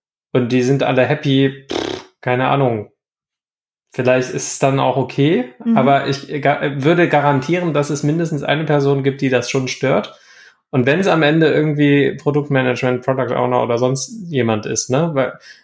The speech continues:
Speaker 1: weil die, die erhobenen Daten, sag ich jetzt mal irgendwie sehr statistisch, ja total wertlos sind. Und dann ist das ja irgendwie, äh, also der, der Sinn der Arbeit ist ja nicht mehr gegeben. Und ich erinnere mich immer dran,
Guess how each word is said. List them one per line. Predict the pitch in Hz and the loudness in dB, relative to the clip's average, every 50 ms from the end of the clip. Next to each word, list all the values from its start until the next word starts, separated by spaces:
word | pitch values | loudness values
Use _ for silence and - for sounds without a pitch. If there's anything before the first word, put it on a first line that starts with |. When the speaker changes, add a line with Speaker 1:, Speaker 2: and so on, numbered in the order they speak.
| _ _ - | _ _ 0
Speaker 1:
weil | 139 131 135 143 135 - | 2 4 4 2 0 2
die, | 139 139 139 139 - - - - - - _ _ _ | 2 2 4 2 0 -2 -8 -14 -16 -18 _ _ _
die | 165 143 131 - 131 131 135 | -20 -18 -6 -4 -2 0 0
erhobenen | 131 127 131 127 156 185 196 180 170 151 143 139 135 135 127 127 | 2 2 2 4 4 2 2 2 2 2 2 4 2 2 0 0
Daten, | 131 123 135 170 - - 156 151 185 185 - _ | 0 2 2 0 0 -2 -4 -4 -4 -8 -10 _
sag | - - 123 110 | -8 -6 -6 -4
ich | 123 - | -4 -4
jetzt | 131 131 127 - 139 | -4 -4 -2 -2 -2
mal | 127 120 131 | -2 -2 -2
irgendwie | 123 120 120 | -4 -4 -4
sehr | 117 127 127 139 135 | -2 0 0 0 0
statistisch, | - - 135 127 - 156 151 147 - - 143 147 147 - - - - - - _ _ - | 0 -4 -6 -4 -2 -4 -4 -4 0 0 0 0 0 -6 -12 -20 -20 -20 -20 _ _ 0
ja | 135 135 135 131 131 | 2 2 4 4 2
total | - - 135 123 - - 135 139 131 | 0 -2 -2 0 0 0 0 2 2
wertlos | 135 131 127 - 120 117 107 - | 2 0 0 0 -2 -2 -2 -2
sind. | - 113 107 107 - | -6 -8 -8 -8 -14
Und | - 117 110 | -12 -10 -4
dann | 113 117 113 - - - | -4 -4 -4 -6 -10 -12
ist | - - - 131 139 - | -12 -10 -10 -8 -2 0
das | 143 123 131 | 2 4 4
ja | 131 131 | 4 4
irgendwie, | 131 135 131 127 127 127 127 123 123 | 2 0 0 0 0 2 2 2 0
äh, | - - - 113 - - - - - - _ _ | 0 -4 -8 -10 -10 -12 -16 -20 -20 -20 _ _
also | - 139 127 127 139 135 - - _ - _ _ _ _ - | -4 -2 0 0 0 -2 -2 -14 _ -20 _ _ _ _ 2
der, | 139 139 135 | 2 2 4
der | - 135 127 127 | 4 2 4 4
Sinn | 151 165 165 | 4 4 4
der | 151 135 - | 2 2 2
Arbeit | 143 147 139 120 107 | 2 2 2 2 0
ist | 120 123 - | -2 -6 -4
ja | - 117 | -4 -4
nicht | 110 110 104 | -2 -2 -2
mehr | 113 113 110 | -2 -2 -2
gegeben. | 110 110 107 110 110 107 107 110 - - | -4 -4 -2 -2 -2 -2 -4 -8 -8 -6
Und | 135 127 | -4 -2
ich | 131 127 | 0 2
erinnere | 139 123 143 165 175 165 | 2 2 2 0 0 0
mich | 156 143 160 | 0 0 0
immer | 160 160 147 | -2 -2 -4
dran, | 135 139 147 147 147 147 - | -2 0 -2 0 -2 -4 -6